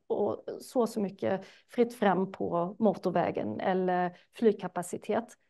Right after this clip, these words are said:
Då har ju vi sagt från den civila sidan väldigt länge till den militära sidan: "Ni måste berätta för oss vad ni behöver i kris och krig. För vi måste ju ha långsiktiga kontrakt med private sector för att säkerställa det.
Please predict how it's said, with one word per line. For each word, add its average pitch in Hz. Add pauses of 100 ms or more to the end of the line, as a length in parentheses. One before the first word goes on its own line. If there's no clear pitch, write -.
(720)
Då 262
har 285
ju 277
vi 226
sagt 196
från 202
den 190
civila 233
sidan 190
väldigt 196
länge 226
till 233
den 196
militära 202
sidan: 185 (400)
"Ni 208
måste 233
berätta 240
för 247
oss -
vad 202
ni 190
behöver 285
i 208
kris 208
och -
krig. - (600)
För 233
vi 208
måste 269
ju 226
ha 220
långsiktiga 233
kontrakt - (500)
med 285
private 175
sector -
för 220
att 208
säkerställa 190
det. -